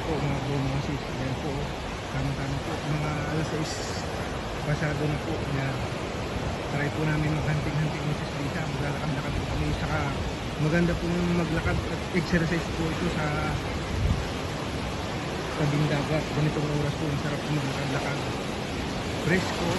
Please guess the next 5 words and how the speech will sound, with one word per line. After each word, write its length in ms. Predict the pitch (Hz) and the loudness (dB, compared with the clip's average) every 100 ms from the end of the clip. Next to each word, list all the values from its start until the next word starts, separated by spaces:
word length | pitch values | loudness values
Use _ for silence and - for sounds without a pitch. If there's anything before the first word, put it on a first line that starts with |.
| 180 - - - - - - - - | 0 -2 -2 -2 -2 -2 -2 -2 0
Tapos, 480 | 160 160 143 151 - - - - - - - - - - - - - - - - - - 143 | 0 0 0 2 0 0 0 -2 -2 -2 -2 -2 0 2 2 0 -2 -4 -4 -4 -4 0 2
medyo, 360 | 160 143 170 170 170 170 170 | 2 2 2 2 0 0 0
ano 380 | 165 156 165 165 | 0 0 0 2
po, 100 | 160 175 - - - - 151 | 2 0 0 -4 -4 0 2
low 120 | 160 | 2